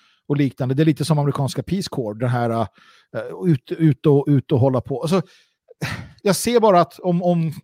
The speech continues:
tio år så är det, så är det mandatory. Då är det nö-, då måste alla barn vara med i European Solidarity Corps. Ett, ett halvårs utbildning eller ett par månader med dem. Eller,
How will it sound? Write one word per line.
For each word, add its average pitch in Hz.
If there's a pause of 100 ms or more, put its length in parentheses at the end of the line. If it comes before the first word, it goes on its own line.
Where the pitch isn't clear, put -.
(100)
tio 185
år 117
så 143
är 143
det, 127
så -
är 147
det 139
mandatory. 147
Då 156
är 165
det 170
nö-, 160
då 139
måste 185
alla 127
barn 117
vara 131
med 160
i 123
European 127
Solidarity 117
Corps. - (580)
Ett, 175
ett 175
halvårs 156
utbildning 135
eller 135
ett -
par 151
månader 135
med 131
dem. 123
Eller, 143